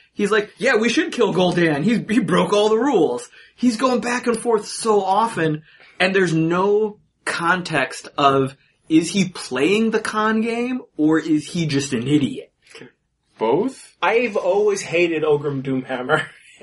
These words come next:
Speaker 3: And
Speaker 1: <laughs> I don't know who that is.
Speaker 3: that's, that's
Speaker 2: That's
Speaker 3: the guy you're
Speaker 2: Balrog.
Speaker 3: talking about.
Speaker 1: Well,
Speaker 3: And
Speaker 1: fuck me, 'cause there's no subtitles with name
Speaker 3: Right, right.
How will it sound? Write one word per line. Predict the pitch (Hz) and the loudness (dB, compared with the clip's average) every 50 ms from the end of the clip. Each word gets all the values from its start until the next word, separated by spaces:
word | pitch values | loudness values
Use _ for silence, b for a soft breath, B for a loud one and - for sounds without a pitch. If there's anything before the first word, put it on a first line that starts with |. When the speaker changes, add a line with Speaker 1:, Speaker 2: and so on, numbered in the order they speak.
| B B - | B B 0
Speaker 3:
And | 180 170 160 151 147 139 - 196 | 2 2 2 2 -2 -4 -4 -2
Speaker 1:
<laughs> | - | 0
I | 165 185 | 2 2
don't | 208 220 214 | 4 4 4
know | 214 202 - | 4 2 4
who | 185 170 | 4 4
that | 151 147 143 123 104 | 2 2 2 -2 -4
is. | 87 - - - - - | -8 -10 -8 -6 -2 2
Speaker 3:
that's, | 156 143 143 139 - - | 2 2 2 0 -2 -6
that's | 175 160 147 | -6 -2 0
Speaker 2:
That's | 151 147 135 127 - | 2 2 2 0 -2
Speaker 3:
the | - | -2
guy | - 131 143 143 | 0 0 0 2
you're | - - | 0 0
Speaker 2:
Balrog. | - - 160 151 | 0 0 0 0
Speaker 3:
talking | 160 156 | 0 0
about. | 147 143 135 - - 165 | 0 0 0 0 0 0
Speaker 1:
Well, | 185 202 - | 0 0 2
Speaker 3:
And | - 156 151 151 151 151 | 2 2 2 2 2 2
Speaker 1:
fuck | 165 - - - | 0 0 -2 -2
me, | 190 180 175 165 165 | -2 0 0 0 0
'cause | 160 - - 196 170 | 0 0 -2 -2 0
there's | 151 180 180 180 180 | 0 0 2 2 2
no | 185 190 196 190 185 | 2 2 2 0 0
subtitles | 180 - - - 190 196 170 151 - 190 180 170 160 156 151 151 | -2 -2 -4 -2 -2 -2 -2 -2 -2 0 2 2 2 2 0 0
with | 156 160 151 147 | 0 -2 -2 0
name | 160 165 170 170 165 | -2 0 0 0 0
Speaker 3:
Right, | 156 143 | 0 0
right. | 143 147 143 | 0 0 0